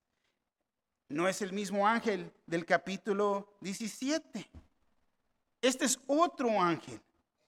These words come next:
que desciende del cielo con gran poder y la tierra fue alumbrada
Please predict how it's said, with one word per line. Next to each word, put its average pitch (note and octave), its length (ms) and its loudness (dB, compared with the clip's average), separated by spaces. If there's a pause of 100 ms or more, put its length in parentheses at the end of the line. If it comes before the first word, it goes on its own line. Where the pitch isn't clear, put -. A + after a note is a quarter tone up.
(600)
que B3+ 200 6
desciende C#4 640 4
del F#4 220 2
cielo C4+ 400 4
con G3 220 0
gran C4+ 320 6
poder A3+ 520 0
y G3 120 -4
la F3+ 220 4
tierra C#4 540 2 (360)
fue A#3+ 440 2 (120)
alumbrada A3 1080 2